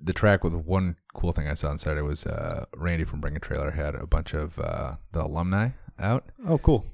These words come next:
Speaker 1: And, uh, had, like, eighty cars. He's
Speaker 2: These
Speaker 1: got
Speaker 2: are all people who have bought
Speaker 1: Yeah,
Speaker 2: stuff
Speaker 1: brought
Speaker 2: off
Speaker 1: cars.
Speaker 2: B A T.
Speaker 1: So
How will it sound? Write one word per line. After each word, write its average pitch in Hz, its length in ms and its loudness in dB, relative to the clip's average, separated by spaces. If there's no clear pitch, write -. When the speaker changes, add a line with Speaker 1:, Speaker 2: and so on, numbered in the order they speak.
Speaker 1:
And, 85 340 2
uh, 80 140 0
had, 82 140 0
like, 82 160 -4
eighty 82 240 -2
cars. 82 540 0
He's 98 160 4
Speaker 2:
These 135 140 10
Speaker 1:
got 147 60 12
Speaker 2:
are - 40 12
all 127 80 12
people 123 240 6
who 120 100 8
have 104 120 6
bought 113 320 4
Speaker 1:
Yeah, 90 240 2
Speaker 2:
stuff 85 280 6
Speaker 1:
brought 120 120 8
Speaker 2:
off 92 60 6
Speaker 1:
cars. - 60 0
Speaker 2:
B 120 60 6
A - 20 8
T. 113 60 8
Speaker 1:
So 110 100 10